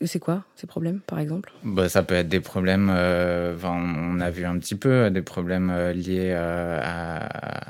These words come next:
Speaker 2: à l'e-, l'entourage, le travail, euh, les amis, la famille, euh, ça, ça, enfin, comme tout tourne autour de ça, euh, euh, ou se met à tourner autour de ça, euh,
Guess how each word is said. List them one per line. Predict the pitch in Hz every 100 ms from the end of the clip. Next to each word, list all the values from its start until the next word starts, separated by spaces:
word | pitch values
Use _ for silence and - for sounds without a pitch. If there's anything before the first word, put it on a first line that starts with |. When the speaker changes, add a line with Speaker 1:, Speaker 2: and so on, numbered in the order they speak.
| - 87
Speaker 2:
à |
l'e-, | 90 87 87
l'entourage, | 92 82 - 92 90 104 107 101
le | 85 85
travail, | - - 85 85 92 95 92
euh, | 82 82 82 82
les | 85 87
amis, | 85 87 92 95
la | 87
famille, | - 82 82 92 101 101
euh, | 92 80 78 82
ça, | - 87 80 82
ça, | 80 - 80 78 - - -
enfin, | - - 78 - -
comme | 110 104 101
tout | - 120
tourne | 113 - 101 98
autour | 92 -
de | 90 87
ça, | - 101 98 98
euh, | 87 87 - - - - -
euh, | - 87
ou | 90 92
se | -
met | 92 95
à | 95
tourner | 87 92 90 92
autour | 87 -
de | 85 82
ça, | - 104 113 113 - - - -
euh, | - 87 80